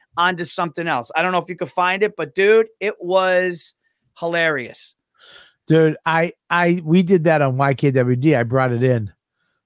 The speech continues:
Speaker 2: and, uh, I felt bad 'cause I wound up, Mush was walking the plank and I pushed him off the plank and he went into the wall. I felt, like, terrible. <laughs> I was like, "Oh my God,
Speaker 1: Jesus.
Speaker 2: that's too much." I know it's too much, but,
Speaker 1: Uh,
Speaker 2: um, yeah, the Oculus is fucking nuts. And here's the thing that they're gonna do with it,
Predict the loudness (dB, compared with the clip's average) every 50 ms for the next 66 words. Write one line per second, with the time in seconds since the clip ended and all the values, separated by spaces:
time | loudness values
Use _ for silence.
0 | _ _ -2 0 0 2 2 2 2 0 0 0 -2 -2 -2 -4 -2 0 -2 -2
1 | 0 0 0 0 0 0 0 0 0 0 0 0 0 -2 -4 -6 -12 _ _ _
2 | _ _ _ -2 2 2 2 2 2 0 -2 -2 -2 0 2 2 2 2 2 0
3 | -2 -2 -2 -2 -2 -2 -2 -2 -2 -2 -4 -4 -4 -6 -6 -4 -4 -2 -2 -2
4 | -4 -4 -2 -2 -2 -2 -4 -8 -8 -4 -4 -4 -4 -4 -8 _ _ _ _ _
5 | -6 -4 -2 -2 0 0 -2 -2 -2 -2 -2 -2 -2 0 0 2 4 4 6 4
6 | 4 2 0 -2 -4 -6 -6 -6 -4 -6 -6 -6 -6 -2 0 0 0 0 -2 -2
7 | -2 -2 -2 -2 -4 -6 -4 -4 -4 -4 -4 -4 -6 -6 -10 -12 -12 -12 -14 -14
8 | -16 _ -18 -14 -10 -8 -8 -8 -10 -8 -8 -8 -6 -6 -6 -8 -8 -10 -14 -16
9 | -14 -12 -12 -12 -12 -12 -14 -18 -20 _ -20 -20 -20 -20 _ _ _ -2 -2 0
10 | 0 2 0 0 0 -2 -4 -6 -10 -12 -12 -14 -12 -12 -12 -14 -16 -18 -18 -20
11 | -20 -6 0 2 2 2 2 2 2 0 2 2 2 2 0 -2 -2 0 2 4
12 | 4 2 2 0 -2 -4 -6 -6 -2 -2 -2 0 0 -2 -2 0 0 0 -2 -2
13 | -6 -4 -2 -2 -2 -2 -2 -4 -6 -6 -6 -6 -6 -6 -6 -6 -4 -4 -2 -4
14 | -2 0 0 2 2 2 2 0 -2 -4 -6 -8